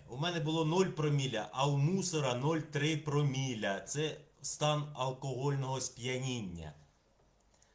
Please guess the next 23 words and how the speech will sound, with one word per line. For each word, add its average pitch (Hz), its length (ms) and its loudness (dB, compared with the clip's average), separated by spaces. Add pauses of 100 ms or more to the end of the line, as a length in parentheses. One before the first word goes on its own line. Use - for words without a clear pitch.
(120)
Ми 127 140 -2
подавали 156 580 0
два 139 240 2
рази 147 300 2
апеляцію, 139 720 0
і 131 140 -8
суд 147 320 -2
відмовив 127 540 0
цьому. 110 160 -4
І 135 160 -6
вони 175 280 0
по 170 180 -4
цій 170 260 0
справі 156 680 0 (400)
мене 170 360 0
питаються, 160 680 0
були 156 400 -2
позбавлені 147 800 2
ви... 147 260 0 (440)
Кажу, 95 220 -12
в 95 40 -8
мене 101 240 -6
є 107 240 -4